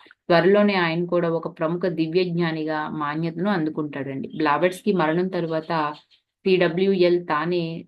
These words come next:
ధవళవాసం అంటే హిమాలయాల తాలూకు దివ్య జ్ఞాన గురువులతో ప్రత్యక్ష సంపర్కం గలవాణ్ణని చెప్పుకుని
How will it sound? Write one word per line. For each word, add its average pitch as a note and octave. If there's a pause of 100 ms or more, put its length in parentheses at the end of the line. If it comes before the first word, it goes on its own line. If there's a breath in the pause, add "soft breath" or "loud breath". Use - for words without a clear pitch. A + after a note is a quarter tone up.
(120)
ధవళవాసం D#3+ (240)
అంటే E3
హిమాలయాల E3+
తాలూకు D#3+
దివ్య E3
జ్ఞాన E3+
గురువులతో D#3 (760 soft breath)
ప్రత్యక్ష F3+
సంపర్కం F3
గలవాణ్ణని D#3
చెప్పుకుని D#3